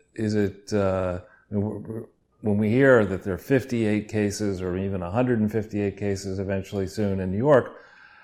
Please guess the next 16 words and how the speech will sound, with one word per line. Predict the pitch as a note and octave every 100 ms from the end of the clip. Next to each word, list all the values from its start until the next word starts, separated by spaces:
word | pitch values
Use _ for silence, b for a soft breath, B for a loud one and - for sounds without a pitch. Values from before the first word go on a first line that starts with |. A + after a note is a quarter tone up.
| B
how | - A#2+ D#3
many | G3+ E3 D#3 D#3 D#3+ D#3 - _ _
people | - C#3 C#3 C3 B2+ - F#2
die | A2+ G#2+ A#2 B2 -
of | G2
flu | - A2+ A#2 A2+
and | G#2 G2+
flu | A2 A2+
season | G2+ G#2 G2 G2+ G2+ F2+ -
in | A2 A2
New | A2
York? | A2+ F#2+ F#2+ -
Ver-, | G#2+ A2+
and | G#2+ G2+
when | G#2+
we | G#2